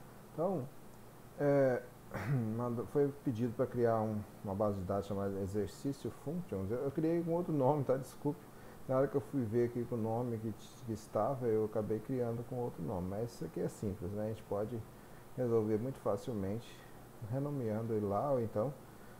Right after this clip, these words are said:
é, vou depois mostrar o código que eu utilizei, tá? Posso até disponibilizar também, se vocês quiserem, né, pra, pra ganhar tempo aí, né? Espero que vocês tenham feito,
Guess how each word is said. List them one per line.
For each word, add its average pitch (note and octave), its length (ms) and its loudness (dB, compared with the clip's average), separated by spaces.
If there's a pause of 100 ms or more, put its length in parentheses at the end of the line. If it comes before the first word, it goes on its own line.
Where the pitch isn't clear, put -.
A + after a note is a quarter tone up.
(140)
é, A2 540 4 (1300)
vou B2+ 220 -2 (540)
depois A2+ 280 2
mostrar B2+ 360 2
o A#2+ 60 4
código G#2 320 2
que - 60 -4
eu A2+ 40 2
utilizei, B2+ 500 -4
tá? C#3 180 -2 (800)
Posso B2 160 0
até C3+ 200 0
disponibilizar C#3 680 2
também, G2+ 360 0 (160)
se - 100 -10
vocês G2+ 300 -6
quiserem, G2 440 -2 (120)
né, G#2+ 240 -2
pra, G2 80 -2 (480)
pra F2+ 420 0 (160)
ganhar G2 240 0
tempo F2+ 360 -4
aí, E2 120 0 (100)
né? B2 160 -2 (680)
Espero C#3+ 280 4
que - 60 -8
vocês C3 280 0
tenham D3 180 0
feito, A2+ 320 2